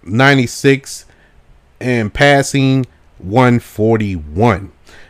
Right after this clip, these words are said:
First downs by penalties, they have twenty-three.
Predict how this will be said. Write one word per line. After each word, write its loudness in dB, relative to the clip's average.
First 0
downs 2
by 2
penalties, -4
they 0
have 2
twenty-three. -6